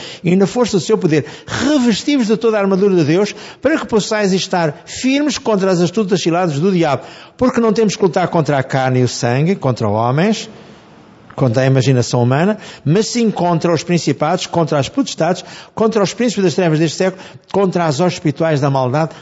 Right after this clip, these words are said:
nos lugares sociais. Portanto, tomai toda a armadura de Deus,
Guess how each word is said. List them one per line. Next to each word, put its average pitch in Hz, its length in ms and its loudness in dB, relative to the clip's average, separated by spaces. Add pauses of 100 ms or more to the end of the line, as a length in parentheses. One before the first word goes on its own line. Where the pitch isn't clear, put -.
(100)
nos 151 160 2
lugares 139 320 2
sociais. - 680 -2 (500)
Portanto, 156 460 2
tomai 147 300 2
toda 160 340 2
a 143 40 4
armadura 135 400 4
de 110 60 0
Deus, 131 460 0